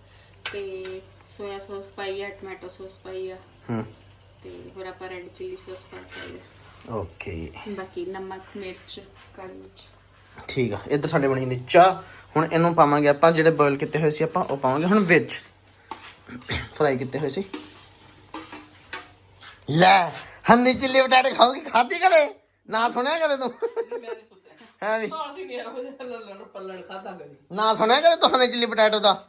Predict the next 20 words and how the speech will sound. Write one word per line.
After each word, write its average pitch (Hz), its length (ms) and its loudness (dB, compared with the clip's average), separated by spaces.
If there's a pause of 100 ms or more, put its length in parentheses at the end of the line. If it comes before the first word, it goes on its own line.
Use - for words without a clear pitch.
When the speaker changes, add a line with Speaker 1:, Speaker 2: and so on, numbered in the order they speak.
(280)
Speaker 2:
ਦੇਖ, 247 260 4
ਤੈਨੂੰ 254 260 2
ਹਨੀ 254 180 0
ਚਿੱਲੀ 269 320 -4
ਪਟਾਟੋ 262 440 2
ਖਵਾਵਾਂਗੇ 208 460 0
ਅੱਜ। 190 100 -6
ਆ 190 100 -2
ਦੇਖ, 165 160 -12 (560)
ਦੇਖ 175 220 -12
ਤੂੰ, 170 120 -16 (800)
ਕਲਰ 180 200 -6
ਤੋਂ 202 140 -8
ਪਤਾ 202 140 0
ਲੱਗਦਾ 220 260 2
ਨਾ 508 60 2
ਹਨੀ 254 200 2
ਚਿੱਲੀ 240 200 0
ਪਟਾਟੋ 208 360 6
ਆ। - 160 -2